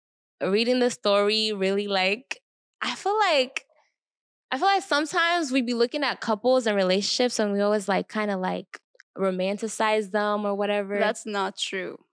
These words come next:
Speaker 2: Not all relationships are perfect, so.
Speaker 1: Yeah, like,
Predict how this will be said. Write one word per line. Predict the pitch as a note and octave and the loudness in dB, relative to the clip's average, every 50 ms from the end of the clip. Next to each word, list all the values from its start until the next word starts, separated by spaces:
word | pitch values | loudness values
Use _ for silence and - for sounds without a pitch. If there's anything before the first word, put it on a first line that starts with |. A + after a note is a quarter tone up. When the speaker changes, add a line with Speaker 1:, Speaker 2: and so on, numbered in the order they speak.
| _ _ | _ _
Speaker 2:
Not | - G3+ G3+ G#3+ A3+ A#3 A#3 - | -6 -2 0 0 0 0 0 0
all | G#3+ G#3+ A3 A3+ A3 G#3 | 0 2 2 2 0 0
relationships | G3 F#3+ F#3+ F#3+ G3 - G#3+ F#3+ - - F#3 E3+ - - | -2 -4 -4 -6 -6 -8 -8 -10 -10 -10 -10 -10 -10 -10
are | - F#3+ - - | -10 -10 -10 -10
perfect, | - G3+ G3 G3 - - - - - - | -10 -10 -10 -10 -10 -14 -16 -16 -10 -8
so. | F#3 F#3 | -6 -4
Speaker 1:
Yeah, | F#3 F#3+ F#3+ F#3+ F#3 F#3 F3+ F3+ F3+ | -2 -2 0 0 0 0 0 -2 -2
like, | F3+ F#3+ G3 F#3+ F#3+ F#3+ F3+ F#3 - | -2 0 0 0 0 0 -2 -4 -8